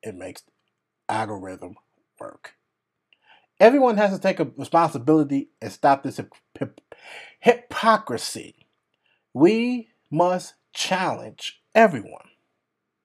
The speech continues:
Not taking a stand is no longer an option. If we want the electronic music scene to become a safe place, we have to be able to address issues, whether it's about sexual assault, racism, or any other discrimination.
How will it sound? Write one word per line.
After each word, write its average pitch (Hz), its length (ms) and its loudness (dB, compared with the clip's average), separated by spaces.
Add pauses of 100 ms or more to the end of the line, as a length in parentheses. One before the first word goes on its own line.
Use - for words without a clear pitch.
(1040)
Not 170 260 0
taking 196 220 0
a 190 40 -2
stand 190 320 0
is 123 100 -6
no 143 100 0
longer 143 260 0
an 139 80 -4
option. 156 320 -6 (540)
If 110 160 -10
we 151 80 2
want 196 240 -2
the 196 80 -2
electronic 196 560 -2
music 196 320 -6
scene 196 300 -6
to 190 60 -8
become 170 320 -4
a 170 40 -6
safe 196 280 -6
place, 202 300 -2 (340)
we 147 120 4
have 143 160 4
to 143 80 -6
be 131 160 -2
able 120 220 -4
to 117 100 -10
address 120 360 -6
issues, - 500 -12 (200)
whether 120 320 -6
it's 110 160 -14
about 104 320 -8
sexual 131 340 -8
assault, 143 380 -2
racism, 135 480 -8
or 107 160 -14
any 175 240 -8
other 165 160 -8
discrimination. 139 720 -10